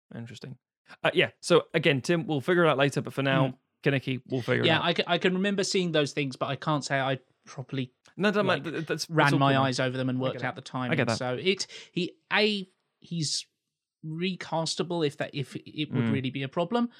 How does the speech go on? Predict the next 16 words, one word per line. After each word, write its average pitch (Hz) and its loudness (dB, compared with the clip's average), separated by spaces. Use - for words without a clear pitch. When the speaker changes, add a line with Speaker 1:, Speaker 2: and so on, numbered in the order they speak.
Speaker 2:
but 160 0
also 143 0
he 143 -6
isn't 156 2
a - -4
huge 135 -4
presence 127 -6
in 127 -6
the 127 -8
film. 127 -4
Speaker 1:
That's 127 -2
Speaker 2:
So 127 -2
Speaker 1:
cool, 123 0
that's 120 -8
Speaker 2:
if 143 -6
Speaker 1:
cool. 113 -10